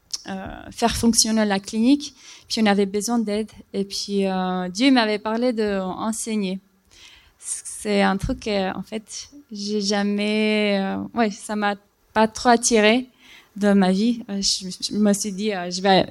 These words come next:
jamais être prof. » Mais en fait, Dieu, il me disait, « Non, c'est ça que j'ai pour toi. » Même si j'avais peur, même si, en fait, en plus, c'est une autre langue,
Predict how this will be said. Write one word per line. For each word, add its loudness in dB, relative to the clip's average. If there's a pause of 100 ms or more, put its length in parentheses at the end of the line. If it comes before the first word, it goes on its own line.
jamais 6
être 0
prof. » 6 (680)
Mais 2
en 2
fait, 2
Dieu, 4
il 10
me 8
disait, « 4
Non, 2 (160)
c'est -10
ça -2
que -4
j'ai 4
pour -6
toi. » -2 (800)
Même 6
si 4
j'avais 2
peur, -2
même -4
si, -4
en -6
fait, -10
en -16
plus, -12
c'est -2
une -2
autre -6
langue, 8